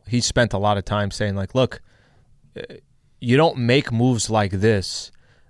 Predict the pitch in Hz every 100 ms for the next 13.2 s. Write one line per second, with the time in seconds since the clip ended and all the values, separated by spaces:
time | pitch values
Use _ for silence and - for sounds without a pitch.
0 | _ 123 110 120 113 120 110 - - 123
1 | 135 127 110 104 - 110 98 120 107 -
2 | - 139 139 135 - - - 123 104 107
3 | 113 131 151 120 101 - - 147 131 123
4 | 117 110 - 113 143 - 95 - - -
5 | _ _ _ - 202 214 220 131 120 135
6 | 165 120 127 165 160 147 123 107 - -
7 | - 131 143 160 - 143 131 117 123 -
8 | 98 113 104 90 87 - - - - -
9 | 139 147 139 143 117 127 120 123 123 139
10 | 139 - 131 123 127 113 123 123 113 110
11 | 139 113 107 - - - _ - 156 143
12 | - 131 - 190 165 147 131 120 120 113
13 | 110 -